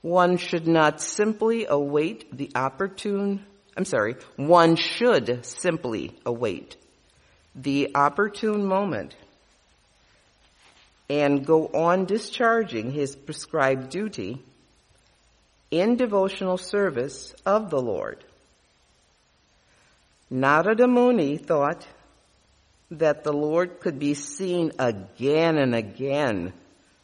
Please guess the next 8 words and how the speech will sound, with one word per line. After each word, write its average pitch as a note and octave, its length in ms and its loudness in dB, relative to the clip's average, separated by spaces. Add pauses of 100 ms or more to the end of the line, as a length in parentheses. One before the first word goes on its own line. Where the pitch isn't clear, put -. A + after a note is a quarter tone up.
(560)
by C#3+ 200 4
the C#3 140 2
same G#3+ 1000 2
mechanical F3+ 800 -2
process B3+ 1000 -4 (1900)
which A#3+ 300 -2
was A3+ 280 4
successful G#3 1000 -2